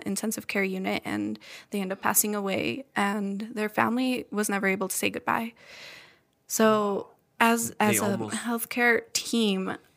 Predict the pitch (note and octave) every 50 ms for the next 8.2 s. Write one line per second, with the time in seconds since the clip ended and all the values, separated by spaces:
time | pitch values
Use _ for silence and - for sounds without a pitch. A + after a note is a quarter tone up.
0 | _ _ - G#3 G3+ A#3+ A#3+ A#3 B3 A3+ A3 A3 - G#3+ A3 - - A3 G#3+ G3+
1 | G3 G#3 G3+ - - G#3 G#3 G3 G3 F#3+ F#3 - G3 F#3+ F3+ F3+ - - - -
2 | _ - G#3+ G3 G3+ A3+ A3+ A3+ A3+ A3+ G#3+ - - G#3 G#3 G#3+ G#3+ G3 - G3+
3 | G3 G3 G3+ G3+ - - - - G3+ F#3+ F#3 G#3+ G#3+ G#3+ G#3+ G3+ A#3+ A#3+ G#3 -
4 | - G#3 G3+ F#3+ G3 G3 G3 G3+ G3+ G3+ G#3 G#3+ G#3 - A3 A3 G#3+ G#3 G3+ G#3
5 | - G3+ G3+ A3 A3 - - G3+ - - - - - - - - - - - -
6 | - - - - _ _ _ _ _ _ _ _ _ _ _ _ _ - A3 G#3
7 | G3 G3 F#3+ F#3 F#3 F3+ - - - - F#3 A3 A3+ G#3+ G#3 G#3 G#3 - G3 G3+
8 | F#3+ F#3 F#3 -